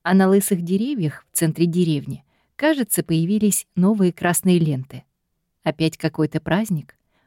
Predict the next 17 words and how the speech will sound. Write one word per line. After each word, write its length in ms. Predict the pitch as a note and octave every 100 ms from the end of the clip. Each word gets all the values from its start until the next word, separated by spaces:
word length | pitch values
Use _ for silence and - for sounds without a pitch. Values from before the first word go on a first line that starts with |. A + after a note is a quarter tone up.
| _
Удачное 520 | G3+ A3 D4 - C#4+ C#4
совпадение, 760 | C4+ - C#4 A3+ G#3 E3 D#3
если 340 | D#3 E3+ - F3+
так. 360 | - C#3 - _ _ _ -
Раз 320 | E3+ C4+ -
праздник, 600 | - F#3+ F#3+ F#3 F3 - _
то 120 | - G3
и 100 | G3
нормально, 640 | G#3+ G#3 F3 D3 C3+ C#3 _ _ _ -
если 440 | E3 E3 E3+ D#3+ F3
Илья 320 | D#3 E3+ F#3+
начнёт 400 | E3 - D#3+ D#3 -
отмечать 600 | - D3+ - - G3 E3
его 180 | D3+ C#3+
прямо 340 | - D#3+ D3+
с 140 | -
утра. 300 | D#3+ - C#3+